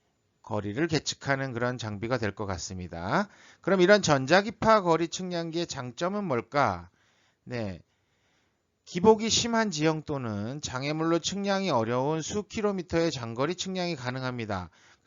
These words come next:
눈에 보이지 않는 거리까지도 가능하고 아니면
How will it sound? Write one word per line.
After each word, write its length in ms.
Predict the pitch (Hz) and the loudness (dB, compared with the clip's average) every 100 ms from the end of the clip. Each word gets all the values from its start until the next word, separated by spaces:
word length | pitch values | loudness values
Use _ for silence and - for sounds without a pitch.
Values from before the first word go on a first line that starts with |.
| 107 | -6
눈에 260 | 120 226 214 | 0 2 6
보이지 400 | 160 185 175 170 | 6 6 4 2
않는 420 | 110 123 165 170 | 2 0 -2 -2
거리까지도 680 | 123 117 113 117 101 113 214 | -2 -2 -2 -4 -4 -2 -2
가능하고 800 | 135 131 135 120 104 98 151 - | -2 -6 -4 -6 -4 -6 -6 -8
아니면 520 | 104 117 131 175 220 | -6 -4 2 2 0